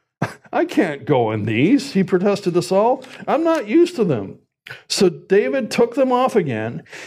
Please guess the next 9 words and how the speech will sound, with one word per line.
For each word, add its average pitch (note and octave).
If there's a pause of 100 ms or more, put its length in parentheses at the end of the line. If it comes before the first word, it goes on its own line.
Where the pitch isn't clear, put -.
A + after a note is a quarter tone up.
He A3
picked A#3
up G3+
five C4
smooth A#3
stones E3
from E3+
the D#3+
stream B2+